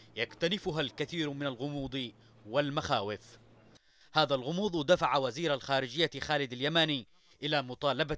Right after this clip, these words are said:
المبعوث الأممي بتقديم توضيح حول آلية ومضامين مشاورة جنيف القادمة، مؤكدا أن الشرعية على استعداد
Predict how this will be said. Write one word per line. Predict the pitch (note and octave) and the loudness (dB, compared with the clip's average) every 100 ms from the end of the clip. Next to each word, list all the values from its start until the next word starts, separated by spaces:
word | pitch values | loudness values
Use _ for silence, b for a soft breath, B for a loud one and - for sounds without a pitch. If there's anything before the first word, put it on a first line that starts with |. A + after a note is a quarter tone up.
| D3 | -4
المبعوث | C3+ C#3 C#3+ - D3+ | -2 -2 -2 -4 -6
الأممي | C#3+ D#3 F3 D#3 D3+ B2+ b b b | -6 -4 -2 0 0 -4 b b b
بتقديم | C3+ D3+ - C#3+ C#3 B2 | -8 -6 -6 -4 -4 -4
توضيح | C3 A#2 G#2 F3 F3 D#3+ D3 G#2+ b b | -2 -4 -2 -4 -2 -2 -2 -4 b b
حول | - G3 D3 | -2 2 2
آلية | C#3 D3 A#2 E3 D3 D#3 | 2 2 2 0 -2 0
ومضامين | D3 C3+ C3+ C3+ C#3 D3 C3+ | -2 -2 0 0 0 -2 -4
مشاورة | C3+ C#3+ C3+ C#3 - | -2 0 0 0 -4
جنيف | A#2+ C3 C3 | -8 -8 -6
القادمة، | B2+ - D#3+ C3+ C3 A2+ G2+ - _ - _ _ A#2 | -10 2 4 4 0 -4 -6 -10 _ -20 _ _ -14
مؤكدا | C#3 C#3+ - F3+ E3 C3 - _ _ C#3+ | -8 -8 -4 2 2 0 -8 _ _ -8
أن | B2+ C3+ | -6 -4
الشرعية | - D3+ A#2+ D3+ F3 D3+ | -2 -2 -2 0 0 4
على | D3+ B2 A#2+ | 2 2 -2
استعداد | - A#2+ C3 E3+ D3+ D3 | -6 -4 2 2 4 0